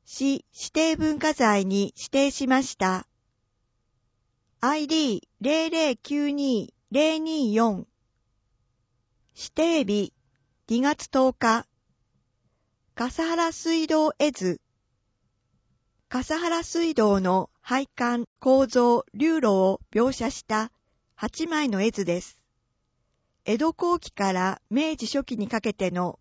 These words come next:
笠原水道の様相を伝える重要な資料です。所有者、市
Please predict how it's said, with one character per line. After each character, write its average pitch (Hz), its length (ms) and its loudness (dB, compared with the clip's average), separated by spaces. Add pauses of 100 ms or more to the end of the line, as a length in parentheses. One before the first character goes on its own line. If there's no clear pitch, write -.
(120)
笠 247 280 -6
原 320 220 -2
水 330 300 -2
道 202 180 2
の 175 120 -4
様 214 240 2
相 214 240 -2
を 208 160 -2
伝 202 360 -4
え 196 60 0
る 196 220 0 (560)
重 302 260 2
要 311 220 0
な 294 160 -4
資 294 160 -6
料 214 220 2
で 170 160 -4
す。 - 220 -20 (1500)
所 247 240 2
有 320 240 2
者、 185 400 -4 (760)
市 - 400 -6